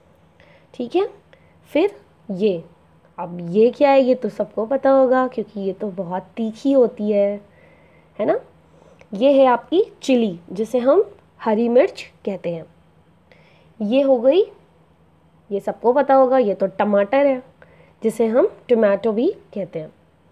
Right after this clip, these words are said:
And the last, ये, sorry, ये actually कटी हुई है, ये है आपका bottle गॉर्ड, ठीक है? These are some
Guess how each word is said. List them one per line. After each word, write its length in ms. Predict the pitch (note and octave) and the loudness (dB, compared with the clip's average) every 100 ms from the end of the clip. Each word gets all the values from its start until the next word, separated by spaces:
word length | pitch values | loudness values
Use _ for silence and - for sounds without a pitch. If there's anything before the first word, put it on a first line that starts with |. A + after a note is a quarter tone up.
| _ _ _ _ - | _ _ _ _ -6
And 300 | G#3 G#3 G3 | -2 0 0
the 160 | G3 | -2
last, 400 | G3 B3 F#4 - - _ G3+ | 0 2 0 -4 -20 _ -6
ये, 420 | F#3+ C4+ E4+ G4+ - _ _ _ _ _ _ | 2 4 4 -2 -12 _ _ _ _ _ _
sorry, 200 | A#3+ A#3 | 0 2
ये 140 | B3+ C4 | 2 2
actually 340 | A#3 B3 B3 | 0 -4 -2
कटी 260 | A3+ G#3+ B3 | -2 0 2
हुई 180 | B3+ A#3+ | 2 2
है, 160 | C#4 - - - _ _ _ _ _ _ _ _ - | 0 -4 -20 -20 _ _ _ _ _ _ _ _ -8
ये 180 | G#3+ C#4 | 2 2
है 160 | C#4 C4+ | 4 4
आपका 380 | A#3+ - D4 A4 - - | 2 0 -2 -2 -6 -12
bottle 440 | G3 G#3 G#3 D4+ B4 - | -2 0 0 2 2 2
गॉर्ड, 260 | A#3 G3 D#3+ - _ | -4 -2 -4 -12 _
ठीक 240 | - A3+ E4 | -8 -6 -2
है? 100 | A4 - _ _ _ _ _ _ _ | -2 -4 _ _ _ _ _ _ _
These 440 | G3+ A#3+ C#4 D#4+ C#4+ - | -6 0 2 0 -2 -2
are 200 | B3 B3+ B3+ | 2 0 0
some 320 | C#4+ C#4+ D#4+ | 0 2 2